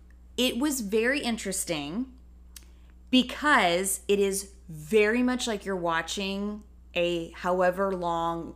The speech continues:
episode, or, uh, there's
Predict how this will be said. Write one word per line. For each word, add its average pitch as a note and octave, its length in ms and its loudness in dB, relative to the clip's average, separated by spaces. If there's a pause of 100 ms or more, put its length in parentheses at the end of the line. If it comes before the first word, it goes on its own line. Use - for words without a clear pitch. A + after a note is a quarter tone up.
episode, D#3 720 -4 (960)
or, C3 180 0
uh, G#3+ 200 -2
there's G#3+ 420 -2